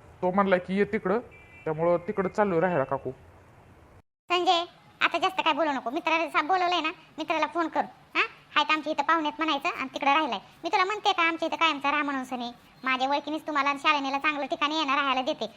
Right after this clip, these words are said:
Speaker 2: आणि हा, तुम्ही जर माझं ऐकलं तर काय गं, शालिनी, संजय, तुमच्या दोघांना सांगते. मी ना, संजय, तुझ्या बाबासोबत बोलत, हं? सावकार साहेबसोबत मी बोलते. त्यांना म्हणते, "एकुलते एक पोरगं आहे, त्याच्याकडून झाली चूक. घ्या की आता सांभाळून सनी." हा?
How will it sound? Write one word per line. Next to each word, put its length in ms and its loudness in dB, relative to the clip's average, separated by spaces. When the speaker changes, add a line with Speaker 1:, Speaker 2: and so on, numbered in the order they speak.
Speaker 2:
आणि 140 -2
हा, 200 4
तुम्ही 480 -6
जर 120 0
माझं 200 4
ऐकलं 340 2
तर 60 2
काय 180 4
गं, 160 0
शालिनी, 420 2
संजय, 220 0
तुमच्या 220 -4
दोघांना 340 2
सांगते. 340 -4
मी 200 -2
ना, 220 0
संजय, 240 -2
तुझ्या 220 -2
बाबासोबत 440 0
बोलत, 460 -6
हं? 60 -6
सावकार 280 0
साहेबसोबत 520 -2
मी 100 -4
बोलते. 320 -2
त्यांना 240 -2
म्हणते, 220 -2
"एकुलते 360 -2
एक 60 -2
पोरगं 260 -2
आहे, 100 -4
त्याच्याकडून 320 -6
झाली 280 0
चूक. 260 -4
घ्या 120 4
की 120 0
आता 160 2
सांभाळून 300 0
सनी." 200 -6
हा? 380 0